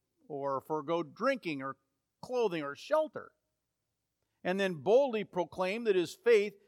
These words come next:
boldly proclaim his faith, that if God wanted to preserve him from salvation or from starvation or from cold, that he could do the same without food or clothing. That would actually be suicide.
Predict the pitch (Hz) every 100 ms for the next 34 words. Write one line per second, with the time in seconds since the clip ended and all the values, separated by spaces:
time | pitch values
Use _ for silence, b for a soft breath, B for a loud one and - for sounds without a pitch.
0 | b b 208 226 208 - - 254 302 208
1 | - 160 165 208 175 165 127 196 220 190
2 | 233 233 185 147 165 143 262 240 208 -
3 | 185 151 190 170 175 262 226 208 - b
4 | 190 180 185 - 180 165 233 269 208 196
5 | b b 190 180 160 - 277 240 208 233
6 | 202 190 320 294 - 180 202 - - 233
7 | 262 262 277 285 - 320 320 214 127 -
8 | _ _ _ _ _ _ _ _ _ _
9 | _ _ _ _ _ _ - 190 156 165
10 | 160 139 123 - 143 107 98 85